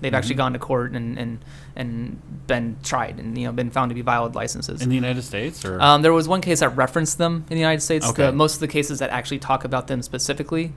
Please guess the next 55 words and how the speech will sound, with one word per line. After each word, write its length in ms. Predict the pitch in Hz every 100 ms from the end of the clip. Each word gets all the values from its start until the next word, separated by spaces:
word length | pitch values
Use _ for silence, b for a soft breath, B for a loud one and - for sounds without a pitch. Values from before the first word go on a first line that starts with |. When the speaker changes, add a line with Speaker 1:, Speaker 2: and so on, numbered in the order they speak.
| -
Speaker 1:
the 120 | 147 127
cases 260 | 131 123
about 180 | 127 127
them 80 | 135
specifically, 560 | 123 135 135 135 139 127
has 120 | 131
been 160 | - 123
the 80 | 123
Netherlands 540 | 127 127 127 123 120
and 200 | 123 117
Israel. 440 | 123 131 123 120 - - -
Speaker 2:
That's 160 | 117 -
Speaker 1:
So, 60 |
Speaker 2:
what 60 | 92
I 20 |
thought. 240 | - 98 87
I 60 |
didn't 140 | 90 101
think 140 | - -
there 80 |
was 80 | 90
Speaker 1:
yeah. 60 | 95
Speaker 2:
anything 320 | 90 90 87
on, 240 | 85 82 - -
on 100 | 87
the 40 | 90
Speaker 1:
Yeah, 80 | 131
there 100 | 135
Speaker 2:
state 40 |
Speaker 1:
was 80 | 151
just, 40 | 92
Speaker 2:
side. 100 | 85 80 B B
Speaker 1:
there 100 | 160
was 180 | 151 147
a 60 | 143 - -
court 240 | - 151
case, 340 | - 139 127 -
um, 320 | 127 120 117
Jacobson 640 | - 135 131 - 131 117 127 -
v. 600 | 147 131 127 123 120 117 - - - -
Katzel, 500 | - 139 165 160 156 -
something 180 | 135 123
like, 60 | 127
Jacobson 520 | 156 143 - 123 123 - - -
case 340 | 135 117 -
that, 260 | - 123 - -
um, 420 | 127 117 113 117 113
had 120 | 135
to 60 | 131
deal 180 | 127
with 140 | 127 131
the 60 |
artistic 540 | 123 123 151 - 175 - -
public 240 | - 185 -
license, 480 | 196 202 208 -